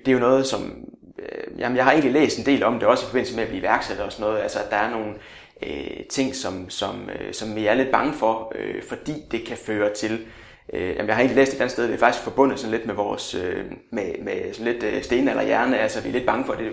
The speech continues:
bange for, øh, frygten for at blive udstødt, eller sådan, at vi, øh, at vi, øh, gerne vil, vil, vil gøre den sikre ting. Og, øh, og den sikre ting, det er ikke at, at, øh,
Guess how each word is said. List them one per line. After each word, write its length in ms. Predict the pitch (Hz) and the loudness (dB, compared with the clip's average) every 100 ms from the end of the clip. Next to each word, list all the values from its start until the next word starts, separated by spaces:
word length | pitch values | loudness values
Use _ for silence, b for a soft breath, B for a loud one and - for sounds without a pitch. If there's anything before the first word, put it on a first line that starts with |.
| 107 | 0
bange 260 | 113 131 - | 2 2 -2
for, 160 | - 110 | -6 -6
øh, 120 | 104 | -6
frygten 260 | 104 151 151 | -2 -2 0
for 120 | 131 | 0
at 80 | 113 | 0
blive 140 | 113 | 0
udstødt, 440 | 135 170 - 113 - | -4 -4 -4 -4 -4
eller 140 | 98 | -4
sådan, 280 | 110 113 110 B B B B | -2 -4 -6 B B B B
at 280 | 71 104 104 | -2 -2 -2
vi, 260 | 107 104 104 | -8 -4 -2
øh, 340 | 98 95 92 92 - b b b b | -2 -4 -6 -10 -16 b b b b
at 200 | - - - | -6 -6 -8
vi, 280 | 98 95 | -6 -6
øh, 200 | 92 90 | -6 -6
gerne 240 | - 113 123 | -4 -2 -2
vil, 240 | 107 104 | -4 -4
vil, 240 | 104 98 - | -8 -8 -8
vil 100 | - | 2
gøre 140 | 117 | 2
den 80 | 117 | 2
sikre 300 | - - - | -4 -6 -8
ting. 180 | - - - _ b b b - | -12 -14 -20 _ b b b -6
Og, 420 | 92 92 90 80 | -2 0 -2 -4
øh, 120 | 69 - | -6 -8
og 80 | |
den 80 | - | -6
sikre 260 | - 147 131 | -2 0 -2
ting, 300 | - 110 104 | -4 -4 -2
det 180 | 123 117 | 2 4
er 80 | |
ikke 320 | 113 113 139 123 | 4 4 2 2
at, 300 | - 98 - - | 0 -2 -4 -4
at, 420 | - - - - | -4 -4 -8 -10
øh, 140 | - | -12